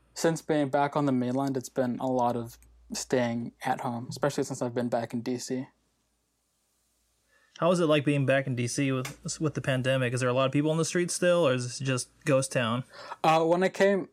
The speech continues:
Speaker 1: when I first got back, it was, like, super empty, sparse, nobody was around. Um, even just driving from the airport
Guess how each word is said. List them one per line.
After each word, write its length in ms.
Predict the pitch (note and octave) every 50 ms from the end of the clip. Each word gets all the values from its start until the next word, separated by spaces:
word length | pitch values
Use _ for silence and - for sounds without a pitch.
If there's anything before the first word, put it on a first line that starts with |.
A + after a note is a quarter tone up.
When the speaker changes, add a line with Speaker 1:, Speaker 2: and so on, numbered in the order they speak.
| _ _ -
Speaker 1:
when 140 | - D#3+ D#3
I 160 | D3+ C#3+ B2+
first 340 | - - D#3 D#3 E3 - -
got 220 | F3+ F3+ F3 E3+
back, 240 | F3 F3 F#3 F3+ - _ - - -
it 60 | -
was, 300 | C#3+ C#3 C3+ B2 A#2 - _ _ - _ _ _ _ -
like, 240 | - B2+ A#2+ A#2 -
super 480 | - - - - - D3 C#3 C#3 C#3+
empty, 260 | C3 B2+ B2 - B2+ A#2+
sparse, 500 | - - - - C#3 C3 C3 B2+ B2+ -
nobody 320 | C3+ C3 B2+ B2 B2+ B2+
was 200 | B2 B2 B2 B2
around. 480 | B2+ B2 A#2+ A#2+ A#2+ A#2+ A#2+ B2 B2+ - _ _ - - - - - - - _ - _ -
Um, 280 | - B2+ B2 A#2+ A#2+ -
even 220 | D#3 D3+ D#3 F#3 F3
just 200 | E3 D3 C3 -
driving 380 | - B2+ C3 C3+ C3+ C#3 C3
from 160 | - - C#3
the 80 | C3 B2
airport 560 | - B2 B2+ B2 - - C3 B2 - - -